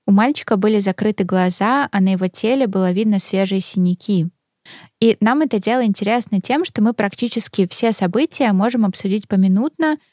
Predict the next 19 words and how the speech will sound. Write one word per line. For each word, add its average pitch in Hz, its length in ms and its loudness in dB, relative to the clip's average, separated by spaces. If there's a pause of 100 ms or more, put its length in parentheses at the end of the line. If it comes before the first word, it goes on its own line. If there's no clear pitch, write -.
(140)
потому 220 260 0
что - 160 -2
у 214 60 2
нас 208 320 0
есть 208 180 0
показания 196 520 0
работников 180 580 -2
соцслужб. 180 560 -2 (460)
И 208 100 6
в - 20 2
это 262 200 2
время 220 300 0
проснулся 196 480 -2
Жуков. 196 440 -4 (360)
А 202 60 4
дальше 220 380 0
события 202 400 0
развивались 190 480 0
стремительно. 185 600 0